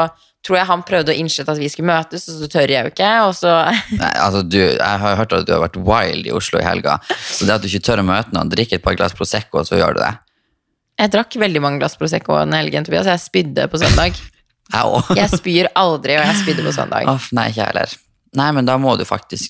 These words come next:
Speaker 2: du må bare møte noen nå, synes jeg.
Speaker 1: Jeg bare,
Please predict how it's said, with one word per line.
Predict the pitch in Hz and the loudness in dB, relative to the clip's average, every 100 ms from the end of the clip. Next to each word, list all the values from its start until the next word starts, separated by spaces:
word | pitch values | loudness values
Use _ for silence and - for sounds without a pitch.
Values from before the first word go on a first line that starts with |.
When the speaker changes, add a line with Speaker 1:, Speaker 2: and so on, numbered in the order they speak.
| - | 0
Speaker 2:
du | 185 | 4
må | 190 | 4
bare | 98 - | 2 2
møte | 123 226 101 | 0 0 -2
noen | - - | -4 -6
nå, | 117 - _ _ _ _ _ _ - | -8 -12 _ _ _ _ _ _ -12
synes | - - | -8 -4
jeg. | - - _ _ _ _ _ _ - | -6 -8 _ _ _ _ _ _ -2
Speaker 1:
Jeg | 170 175 | 2 4
bare, | 165 | 2